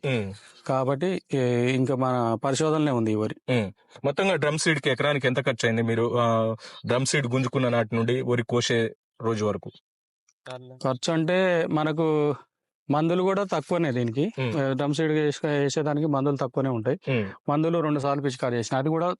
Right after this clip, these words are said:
Speaker 2: త-, మామూలు మందులే. ఈ
Speaker 1: మ్మ్.
Speaker 2: కాంటా ఫిఫ్టీ ఎస్పీ
Speaker 1: అదే.
Speaker 2: ఒకసారి పి-, పిచికారీ చేసిన.
Speaker 1: మ్మ్.
Speaker 2: ఇంకోటి ఏంటంటే, ఇంకోసారి
Speaker 1: మ్మ్.
Speaker 2: పొటాష్, ఆ, నానో డీఏపీ వాడిని.
Speaker 1: మ్మ్.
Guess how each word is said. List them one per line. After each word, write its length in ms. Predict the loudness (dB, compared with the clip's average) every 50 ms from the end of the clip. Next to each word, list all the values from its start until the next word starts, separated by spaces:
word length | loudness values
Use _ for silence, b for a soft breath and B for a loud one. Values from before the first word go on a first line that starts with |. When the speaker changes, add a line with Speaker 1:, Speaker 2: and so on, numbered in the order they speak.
| -6 -4
Speaker 2:
త-, 40 | -2
మామూలు 460 | 0 2 2 2 2 2 0 0 0
మందులే. 340 | 0 0 0 0 -2 -4 -4 -2
ఈ 60 | -2 0
Speaker 1:
మ్మ్. 200 | 0 0 -2 0
Speaker 2:
కాంటా 320 | 0 0 0 0 0 0
ఫిఫ్టీ 280 | 0 -2 -2 0 -2 -2
ఎస్పీ 240 | -2 -2 -2 -2
Speaker 1:
అదే. 240 | -4 -2 -2 -2 -2
Speaker 2:
ఒకసారి 480 | -2 -2 0 0 0 2 2 0 0 0
పి-, 220 | 0 2 2 2
పిచికారీ 400 | 0 0 -4 -2 -2 -2 0 2
చేసిన. 260 | 2 2 2 0 -2
Speaker 1:
మ్మ్. 360 | -2 -2 -4 -6 -6 -6 -4 -4
Speaker 2:
ఇంకోటి 280 | -2 0 0 0 0 0
ఏంటంటే, 260 | 0 0 0 0 0
ఇంకోసారి 640 | 0 0 0 0 0 0 0 0 0 0 0 0 -2 -4 -8 -8
Speaker 1:
మ్మ్. 320 | -6 -6 -2 0 -2 0 0 0
Speaker 2:
పొటాష్, 420 | 0 0 0 0 0 0 0 0 2 2 2 2 2 0 0 0 0 0
ఆ, 360 | 2 2 2 2 2 2 2 2
నానో 340 | 2 2 2 2 2 0 0
డీఏపీ 320 | 2 2 0 0 0 0
వాడిని. 260 | -2 -2 -2 -4 -8 -12 -8 -4
Speaker 1:
మ్మ్. 300 | -4 -2 -2 -4 -6